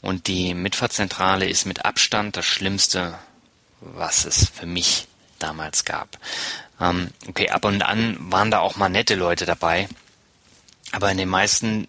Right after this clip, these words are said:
Fällen war es eine fahrende Irrenanstalt. Ich kann's leider Gottes nicht, ähm, anders sagen. Und ich bin in fünf Jahren sehr oft damit gefahren. Es gab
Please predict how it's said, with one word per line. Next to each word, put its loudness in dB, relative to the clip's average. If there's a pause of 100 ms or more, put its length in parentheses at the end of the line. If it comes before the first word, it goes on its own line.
Fällen -4
war 0
es 4
eine 0
fahrende 0
Irrenanstalt. -6 (100)
Ich -8
kann's 0
leider -4
Gottes 0
nicht, 2 (680)
ähm, -4 (560)
anders 2
sagen. -4
Und -8
ich -2
bin 4
in 4 (340)
fünf 2
Jahren 4
sehr 2
oft 0
damit -2
gefahren. -8 (280)
Es -6
gab 0